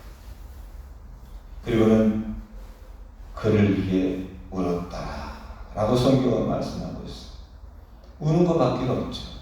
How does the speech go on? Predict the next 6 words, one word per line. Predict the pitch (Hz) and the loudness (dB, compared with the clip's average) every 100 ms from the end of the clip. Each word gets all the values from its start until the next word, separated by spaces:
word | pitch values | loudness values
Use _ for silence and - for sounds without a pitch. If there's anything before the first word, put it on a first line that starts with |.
| - - - - - - - - - - - - - - - - - - - - - - - - - - - - - - - - | -16 -20 -20 -20 -20 -18 -18 -18 -18 -16 -16 -14 -16 -18 -20 -20 -18 -18 -16 -16 -16 -14 -12 -12 -14 -14 -16 -18 -18 -16 -12 4
여기에서 | 120 117 110 107 110 | 8 10 10 8 6
우리는 | 104 101 101 98 95 90 - - - - - - - - - - - - - - - - - | 6 4 2 0 -2 -4 -8 -12 -16 -18 -18 -16 -16 -18 -18 -16 -18 -16 -18 -16 -18 -14 2
귀한 | 123 123 120 104 101 104 - - - - - | 6 8 6 2 0 -4 -10 -14 -18 -18 -6
메시지를 | 107 113 120 107 110 107 104 101 | -2 2 2 2 4 4 2 0
받게 | 92 - 98 | -4 -6 -6
됩니다. | 95 - - - | -4 -6 -8 -10